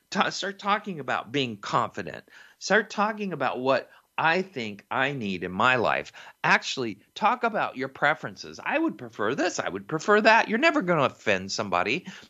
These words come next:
if you communicate a preference, but that's how you teach people how to love you. You know, a therapist can point out where low self-esteem shows up in your life. They can help you with these things.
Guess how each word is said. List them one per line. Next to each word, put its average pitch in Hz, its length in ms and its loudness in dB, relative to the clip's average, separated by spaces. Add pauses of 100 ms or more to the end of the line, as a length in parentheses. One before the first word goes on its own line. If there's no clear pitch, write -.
if 143 200 2
you 131 80 2
communicate 113 500 2
a 95 60 2
preference, 120 580 -2
but - 240 -6
that's 156 240 2
how 190 80 -4
you 185 200 -6
teach - 420 -8
people 160 340 0
how 117 280 2
to - 180 -6
love 220 340 2
you. 101 320 -4 (1120)
You 165 120 0
know, 170 220 2
a 160 120 4
therapist 262 600 -2
can 135 140 -6
point 113 280 -4
out 95 180 -2
where 104 200 2
low 95 180 0
self-esteem 90 680 -4
shows 82 360 0
up - 180 -4
in 76 120 -10
your - 100 -8
life. 98 340 0 (360)
They 135 180 8
can 175 180 4
help 214 360 4
you 202 100 2
with 127 220 -2
these - 260 -8
things. - 320 -12